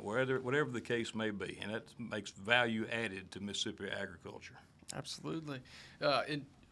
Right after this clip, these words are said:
Speaker 2: again, mentioning your, uh, uh, your past legislative experience with a wealth of knowledge on how the process works, just kinda wanted to talk about, you know, we, we've come through about four weeks here. We've just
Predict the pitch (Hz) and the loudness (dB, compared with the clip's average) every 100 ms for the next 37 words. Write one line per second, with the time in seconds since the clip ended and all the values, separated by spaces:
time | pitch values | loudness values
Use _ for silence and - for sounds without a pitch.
0 | - - 160 156 180 196 170 156 143 143 | -8 0 4 6 6 6 4 6 6 6
1 | 135 - - 143 131 123 - 165 160 151 | 6 4 0 -4 -4 -6 2 8 8 8
2 | 147 156 131 147 147 135 - - 143 147 | 8 8 6 4 4 2 -4 2 4 6
3 | 143 127 127 139 139 127 135 131 135 135 | 4 0 0 2 0 0 2 4 4 2
4 | 127 120 - - - - 135 110 151 147 | -2 -4 -10 -18 -4 2 2 4 6 6
5 | 135 135 131 143 139 135 - - - 220 | 6 2 0 4 2 2 -10 -18 -6 2
6 | - 196 160 147 160 156 143 139 - 131 | 6 8 10 8 10 10 10 6 6 4
7 | 131 123 - - - 123 170 165 165 160 | 2 0 -4 -10 -10 8 8 10 6 6
8 | 151 147 - 156 143 143 - - 143 143 | 8 6 6 4 6 4 2 2 4 4
9 | 127 123 147 - | 0 0 0 0